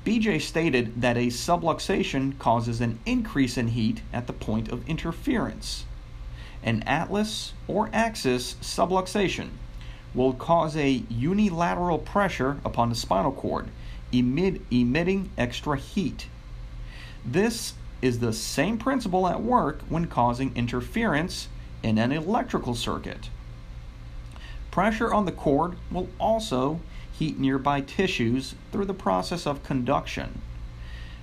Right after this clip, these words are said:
This will asymmetrically he-, heat structures superficial to the side that the cord is experiencing pressure and interference.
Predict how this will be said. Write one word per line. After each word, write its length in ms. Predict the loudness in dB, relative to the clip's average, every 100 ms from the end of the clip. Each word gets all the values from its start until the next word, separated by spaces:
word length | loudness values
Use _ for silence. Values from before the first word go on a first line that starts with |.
| 0
This 340 | 2 4 2
will 280 | 2 2 2
asymmetrically 880 | 2 2 2 0 2 0 -2 0 0
he-, 240 | 2 0 -2
heat 320 | -6 -2 -2 -2
structures 720 | 2 4 4 4 0 0 -4 -8
superficial 960 | -4 -2 0 0 2 0 2 0 0 -4 -12 -12 -4
to 100 | 0
the 120 | 2
side 560 | 0 2 4 6 2 0
that 240 | 0 0 0
the 80 |
cord 640 | -6 -6 0 2 4 4 0 -8 -14 -6
is 160 | -4
experiencing 760 | -2 -4 -4 -2 0 0 -2 -4
pressure 580 | -4 -2 -2 -2 -4 -4 -8 -12 -10 -4
and 160 | -2 -2
interference. 960 | -4 -4 -4 -2 -2 -2 -6 -10 -10